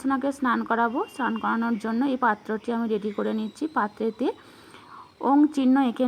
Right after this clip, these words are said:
নিয়েছি এবং আমি কিছু ফুলের পাপড়ি দিয়ে দিলাম, তুলসী পাতা দিয়ে দিলাম। এখন আমি গোপাল সোনাকে বসিয়েছি। এবার গোপাল সোনাকে আমি একটু আদর করে দিলাম। গোপাল সোনাকে একটু ঘি মাখিয়ে দিচ্ছি, এখন একটু ভালো করে ঘি গোপাল সোনার গায়ে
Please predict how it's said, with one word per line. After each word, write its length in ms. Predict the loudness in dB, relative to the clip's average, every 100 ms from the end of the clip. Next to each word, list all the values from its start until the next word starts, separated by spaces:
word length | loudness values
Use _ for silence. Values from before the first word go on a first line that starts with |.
| 4
নিয়েছি 340 | 2 0 0 0 2
এবং 180 | 2 2 2 -2 -2
আমি 180 | 0 2 0 -6 -12 -10
কিছু 180 | -8 -6
ফুলের 260 | -2 0 0 2
পাপড়ি 320 | 2 0 -4 -2
দিয়ে 120 | 0 0
দিলাম, 220 | 0 0 -2 -20 -20 -20 -20 -20 -20 -20 -20 -8
তুলসী 320 | 0 0 2 2
পাতা 220 | 2 4 2
দিয়ে 120 | 0 0
দিলাম। 180 | 2 2 0
এখন 160 | 0 0
আমি 100 | 0 0
গোপাল 220 | 0 -2 -2
সোনাকে 340 | -4 -2 -2 -4 -6 -20 -20 -14 -2
বসিয়েছি। 500 | -2 0 -2 -4 -2 -4 -4 -8
এবার 140 | -4 -2
গোপাল 200 | 0 -2 0
সোনাকে 240 | -2 -2 -2
আমি 100 | -4
একটু 140 | -4 0 2
আদর 180 | 2 0
করে 160 | 0 0 0
দিলাম। 220 | 0 0 0 -6 -20 -8 -2
গোপাল 220 | 2 2
সোনাকে 280 | 2 0 2 -2
একটু 160 | -2 -2 -2 -6 _ _ -12
ঘি 180 | -2 2 4
মাখিয়ে 340 | 4 2 0 0 0
দিচ্ছি, 300 | -4 -6 -2 -2
এখন 180 | 0 -2 -2
একটু 120 | -2 -2
ভালো 160 | -2 -2
করে 140 | -2 -2 -4
ঘি 140 | -4 -4 -6 -20 -20 -20 -4
গোপাল 200 | 0 0 0
সোনার 200 | 0 2 2
গায়ে 180 | 2